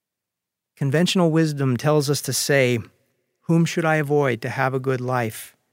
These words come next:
Jesus says, "I am the life. I've come to be a neighbor for all those people you're killing yourself trying to avoid.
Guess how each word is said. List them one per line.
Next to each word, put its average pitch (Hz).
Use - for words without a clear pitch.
Jesus 160
says, 110
"I 147
am 123
the 120
life. 110
I've 156
come 185
to -
be 165
a 139
neighbor 139
for 156
all 185
those 196
people 175
you're 151
killing 196
yourself 135
trying 165
to 151
avoid. 143